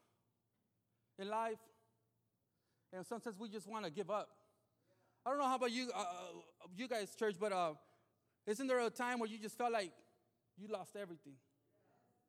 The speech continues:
You know, we just feel like we just lost everything. We don't know what to do. I remember the, the story of Job. I don't know if you guys remember that story of Job. I love this. They, they call it, a, he's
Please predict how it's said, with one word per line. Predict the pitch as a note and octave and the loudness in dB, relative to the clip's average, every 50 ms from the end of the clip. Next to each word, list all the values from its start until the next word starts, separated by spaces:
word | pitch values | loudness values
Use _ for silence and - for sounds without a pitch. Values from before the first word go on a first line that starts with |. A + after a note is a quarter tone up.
| _ _ _ _ _ _ _ _ _ _ _ _ - | _ _ _ _ _ _ _ _ _ _ _ _ -10
You | F#3+ | -6
know, | G#3 A3 A3+ G#3+ F3+ D#3+ _ _ _ _ _ _ | -4 -4 -4 -4 -8 -14 _ _ _ _ _ _
we | G3+ A3 G3+ | -10 -10 -10
just | - G#3+ - - | -10 -12 -4 -2
feel | A#3+ A3+ | 0 0
like | G#3+ G3+ | 0 0
we | G3+ A#3 | -2 -4
just | G#3 A3+ E3+ - | -6 -6 -2 0
lost | G#3+ G3+ F3 - | 0 0 0 0
everything. | A#3 A3+ G#3 G3+ F#3+ - F#3 D#3 C#3 - - _ _ _ _ _ _ _ _ _ _ _ _ _ _ _ _ | -2 -2 -2 -4 -6 -8 -10 -10 -10 -12 -18 _ _ _ _ _ _ _ _ _ _ _ _ _ _ _ _
We | - A3+ | -8 -6
don't | A#3 A#3 A3+ | -4 -2 0
know | A3+ | 0
what | G#3 G#3 G3+ | 0 0 -2
to | - F3 | -4 -6
do. | D3 G3+ A#3+ A3 E3 C#3 - - _ _ _ _ _ _ _ _ _ _ _ _ _ _ _ _ _ _ _ _ _ _ _ _ _ _ _ _ _ _ - | -6 -4 -2 -2 -4 -6 -8 -16 _ _ _ _ _ _ _ _ _ _ _ _ _ _ _ _ _ _ _ _ _ _ _ _ _ _ _ _ _ _ -4
I | G3+ | -2
remember | A#3 B3 A#3+ A#3+ B3 A#3+ A#3 A#3 | -2 0 0 0 2 2 4 4
the, | A3 G#3+ G#3 F3 | 4 2 2 0
the | F#3+ F3+ | -4 -6
story | - - A#3+ A#3 A#3 A3 | -2 0 2 2 2 2
of | G#3 E3 D3 | 0 0 2
Job. | F3 A3+ A3+ A3 F#3+ - - - - - - _ _ _ | 4 4 6 4 4 0 -4 -12 -20 -20 -20 _ _ _
I | - G#3 | -4 -4
don't | A3 A#3 A3+ | -2 -2 -2
know | A3+ | -4
if | G#3+ | -4
you | A3+ G#3 | -2 -2
guys | A3 G#3+ F#3 | -2 -2 -2
remember | G3+ G#3 G#3+ A3+ A3 G#3+ | -2 -4 -2 -2 0 0
that | G3+ G3+ F#3+ | 0 -2 -2
story | - - A3+ G#3+ G3+ | -2 0 0 0 0
of | F#3+ D#3+ C#3+ | 0 0 0
Job. | G#3 A3 G#3+ G#3+ - - - _ _ _ _ _ _ _ _ _ _ _ _ _ _ _ _ _ _ _ _ | 0 0 0 0 -4 -12 -20 _ _ _ _ _ _ _ _ _ _ _ _ _ _ _ _ _ _ _ _
I | - G#3+ | 2 4
love | A#3 A#3+ A#3+ A#3 G3 | 6 6 6 4 4
this. | G#3 G3+ - - F3+ D#3 D#3 D#3 D3 D#3+ - - E3+ D#3 D#3+ | 0 -4 -6 -8 -10 -14 -16 -18 -20 -20 -20 -20 -20 -10 -8
They, | G3 G#3+ G#3 | -8 -6 -6
they | F#3+ A#3+ | -6 -4
call | - B3 B3 A#3+ | 0 2 4 4
it, | A#3 G#3 | 4 2
a, | G#3 F#3+ E3+ - D#3+ F3 F3+ | 0 -4 -6 -10 -16 -14 -14
he's | G#3 A3 G3+ F3 F3+ D#3 - - | -12 -12 -12 -14 -16 -18 -18 -20